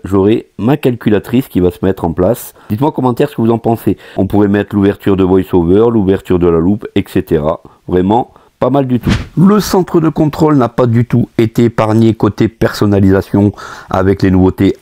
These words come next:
I O S dix-huit. Donc tout simplement, vous faites glisser votre doigt de haut en bas pour faire apparaître le centre de contrôle. Si vous avez plusieurs pages, eh bien, comme vous pouvez voir ici, on peut avancer dans les différentes pages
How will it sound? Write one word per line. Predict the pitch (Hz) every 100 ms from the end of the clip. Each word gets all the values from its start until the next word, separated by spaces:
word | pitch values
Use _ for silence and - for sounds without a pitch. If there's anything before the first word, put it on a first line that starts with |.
| -
I | 92
O | 90
S | 90 80
dix-huit. | 87 92 87 113 131 - - - -
Donc | 85 90
tout | 120
simplement, | - 117 120 117 120 117 110 - - -
vous | 98
faites | 107 92
glisser | 101 101 - 110
votre | 98 98 -
doigt | 101 95 98 92 - -
de | 87 110
haut | 147 131
en | 123
bas | 117 117
pour | - 90
faire | 95
apparaître | 92 90 90 85
le | 123
centre | 135 127 104
de |
contrôle. | 98 87 82 98 120 123 - -
Si | - 127
vous | 123
avez | 120 117
plusieurs | 113 117 120
pages, | - 117 110 85 - - -
eh | 85
bien, | 92
comme | 87 92
vous |
pouvez | 87 95
voir | 95 -
ici, | 101 95 - 110 107 - - -
on | 95
peut | 98 101
avancer | - 101 104 - 101
dans | 85 147
les | 147
différentes | 123 - 104 92 85
pages | 104 143 139